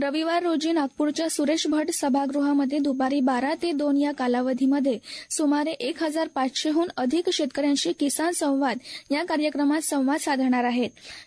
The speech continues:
या प्रसंगी मुख्यमंत्री देवेंद्र फडणवीस, राज्याचे कृषी मंत्री ॲडव्होकेट माणिकराव कोकाटे,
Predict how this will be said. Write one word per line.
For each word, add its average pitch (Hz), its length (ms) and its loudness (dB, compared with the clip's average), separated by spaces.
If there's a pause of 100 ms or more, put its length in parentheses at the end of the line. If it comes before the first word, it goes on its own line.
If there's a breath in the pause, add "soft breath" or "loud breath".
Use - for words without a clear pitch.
या 302 140 2
प्रसंगी 339 500 0
मुख्यमंत्री 302 640 0
देवेंद्र 277 440 2
फडणवीस, 269 560 0
राज्याचे 254 560 0
कृषी 269 320 0
मंत्री 339 380 2 (100)
ॲडव्होकेट 269 500 0
माणिकराव 269 540 0
कोकाटे, 269 560 -2